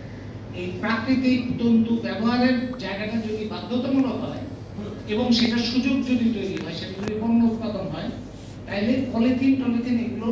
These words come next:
থাকবে না। এখন পলিথিন ব্যান করবেন, আপনি যদি পলিথিন নিষিদ্ধ করবেন, পলিথিনের সাথে কারখানা আছে, সেখানে শ্রমিক আছে, সেখানে কর্মচারী আছে, সেখানে বিনিয়োগ আছে, তো বন্ধ করে দিলে তাদের, তাদের, তাদের অর্থনীতি,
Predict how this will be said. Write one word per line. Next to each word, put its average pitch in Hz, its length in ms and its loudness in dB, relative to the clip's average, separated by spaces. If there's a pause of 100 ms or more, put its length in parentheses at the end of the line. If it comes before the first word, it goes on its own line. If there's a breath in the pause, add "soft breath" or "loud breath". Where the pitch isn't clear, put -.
(120)
থাকবে - 220 -6
না। 190 100 -6
এখন 208 180 -2
পলিথিন 226 300 2 (400)
ব্যান 202 160 -2 (100)
করবেন, 220 340 -2
আপনি 208 120 -8 (100)
যদি 202 120 -6 (100)
পলিথিন 202 340 -2 (480)
নিষিদ্ধ 202 300 0 (120)
করবেন, 135 220 -4 (100)
পলিথিনের 214 480 -2 (140)
সাথে 202 240 -8
কারখানা 196 440 -4
আছে, - 160 -8 (640)
সেখানে 190 300 -2 (120)
শ্রমিক 226 380 8
আছে, 165 200 -4 (540)
সেখানে 185 240 -8 (100)
কর্মচারী 220 560 4
আছে, 160 220 -6
সেখানে 190 240 -6 (100)
বিনিয়োগ 226 340 6 (100)
আছে, - 180 -8 (500)
তো 185 40 -12 (120)
বন্ধ 226 160 6 (120)
করে 247 180 4
দিলে 196 160 -2 (140)
তাদের, 202 220 -6 (100)
তাদের, 220 240 -2 (460)
তাদের 208 300 -2
অর্থনীতি, 220 320 -2